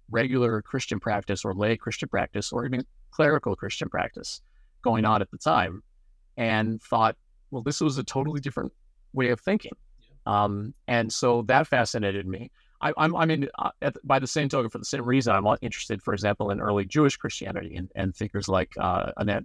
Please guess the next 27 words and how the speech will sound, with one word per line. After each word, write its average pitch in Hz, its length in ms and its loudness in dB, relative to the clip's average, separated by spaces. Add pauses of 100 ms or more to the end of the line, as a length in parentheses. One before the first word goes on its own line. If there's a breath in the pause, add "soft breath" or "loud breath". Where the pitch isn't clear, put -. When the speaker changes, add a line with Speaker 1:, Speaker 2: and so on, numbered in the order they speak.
(100)
Speaker 1:
Yoshiko 104 400 -4
Reed 95 420 -4
and 78 120 -10 (500 soft breath)
people 98 220 0
who 98 80 0
really 98 200 4
focus 107 360 0
on 95 140 2
that 95 180 4 (240)
stuff. - 380 0
And 98 80 2
I'm 92 80 2
interested 98 340 -6
in 98 100 -6
the 95 60 -6
Didache, 95 520 -4
as 95 100 -6
you 95 80 -4
mentioned. 92 340 -8
Speaker 2:
Right, - 80 -18
Speaker 1:
So - 200 0
Speaker 2:
right. 101 80 0 (360 soft breath)
Speaker 1:
any 180 140 2
sort 170 220 6
of 131 80 2
alternative 131 680 0 (120)
to 110 360 -2